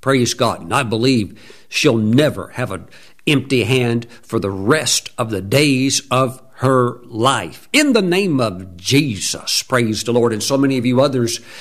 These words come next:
you could have done a million other things with that offering that you sent in, but you sent it in,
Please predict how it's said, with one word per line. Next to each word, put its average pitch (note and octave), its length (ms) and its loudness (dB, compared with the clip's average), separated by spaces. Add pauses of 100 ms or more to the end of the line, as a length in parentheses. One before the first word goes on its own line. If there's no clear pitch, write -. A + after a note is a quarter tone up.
(180)
you C3+ 200 4
could D3 160 0
have B2+ 80 0
done C3 140 2
a B2 60 2
million C#3 360 4
other C#3 220 0
things C3 500 2 (280)
with G2+ 100 -10
that A#2+ 140 2
offering C3 340 0
that B2+ 160 -6
you C3 100 -2
sent C3 240 0
in, C3 180 2
but G2 140 -6
you C#3 100 0
sent D3 240 2
it C3 100 2
in, B2+ 340 0